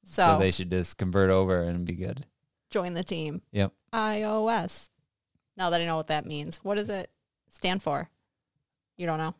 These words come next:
Speaker 2: Uh, I don't know what the I is, but O is operating system. Or
Speaker 1: Hmm.
Speaker 2: O S is operating system.
Speaker 1: I'm surprised it's not A.
Speaker 2: Well,
Speaker 1: Apple.
Speaker 2: iPhone.
Speaker 1: Oh, that makes sense.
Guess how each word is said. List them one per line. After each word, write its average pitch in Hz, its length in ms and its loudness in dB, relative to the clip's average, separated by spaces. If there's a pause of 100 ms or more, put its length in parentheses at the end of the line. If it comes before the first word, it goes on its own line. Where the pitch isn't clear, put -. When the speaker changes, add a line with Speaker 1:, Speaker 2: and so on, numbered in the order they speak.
Speaker 2:
Uh, 110 260 4
I 110 80 4
don't 131 160 4
know 123 80 4
what 120 140 6
the - 180 -2
I 98 200 4
is, 87 340 0
but - 280 -2
O 98 280 4
is 90 260 0
operating 90 400 0
system. 87 440 -6 (840)
Or 101 260 8
Speaker 1:
Hmm. - 80 -4 (220)
Speaker 2:
O 110 140 6
S 92 280 2
is 90 180 -4
operating 92 360 -4
system. - 360 -12 (140)
Speaker 1:
I'm 190 60 -10
surprised 175 300 0
it's - 100 -10
not 160 240 -4 (480)
A. 165 400 2 (1400)
Speaker 2:
Well, 139 240 6
Speaker 1:
Apple. 151 340 4 (120)
Speaker 2:
iPhone. 104 800 2 (580)
Speaker 1:
Oh, 151 260 -2 (360)
that 190 120 2
makes 147 220 -6
sense. - 400 -10